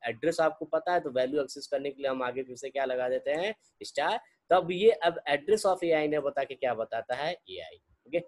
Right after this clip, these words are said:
पहला concept ये था हमारा। चलिए matrix में जान लीजिए, ठीक है, matrix के term में होता क्या है, ठीक है, जो पहला, ठीक है, index है, जैसे मान लीजिए ये क्या होगा, ए ज़ीरो ज़ीरो, ए ज़ीरो वन, ए ज़ीरो टू, ए वन ज़ीरो,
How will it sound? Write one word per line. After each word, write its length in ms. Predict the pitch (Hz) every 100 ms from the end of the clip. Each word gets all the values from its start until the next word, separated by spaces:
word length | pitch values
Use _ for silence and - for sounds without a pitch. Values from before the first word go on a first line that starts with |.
| _ _
पहला 220 | 127 147 156
concept 420 | 170 175 202 208 _
ये 140 | 107 123
था 160 | 147
हमारा। 380 | 156 165 175 202 - _ _
चलिए 200 | 240 170 - _ _ _ _ _ _ -
matrix 420 | 165 165 220 220
में 100 | 196
जान 160 | 156 135
लीजिए, 260 | 117 135
ठीक 220 | - - 135
है, 120 | 170 _ _ -
matrix 520 | 160 190 - 262 269
के 60 | 208
term 220 | 180 151
में 240 | 135 160 233 _ _ -
होता 260 | 160 190 220
क्या 200 | 220 160
है, 160 | 151 220
ठीक 200 | - 143
है, 100 | 185
जो 280 | 139 208 247 208 -
पहला, 520 | 180 165 160 190 214
ठीक 180 | 220 165
है, 120 | 170 -
index 520 | 156 143 131 - -
है, 140 | 117 160
जैसे 240 | 151 156
मान 180 | 156 160
लीजिए 220 | 165 160
ये 140 | 156 160
क्या 160 | 170 170
होगा, 180 | 165 - 147
ए 120 | 156
ज़ीरो 280 | 127 135 156
ज़ीरो, 380 | 156 170 190 202 _ _ -
ए 100 | 160
ज़ीरो 340 | 139 131 131 160
वन, 280 | 175 190 220 _ _ -
ए 120 | 156
ज़ीरो 320 | 131 117 117 127
टू, 260 | 156 175 175 _ _ -
ए 120 | 165
वन 300 | 156 156 190
ज़ीरो, 440 | 180 202 208 220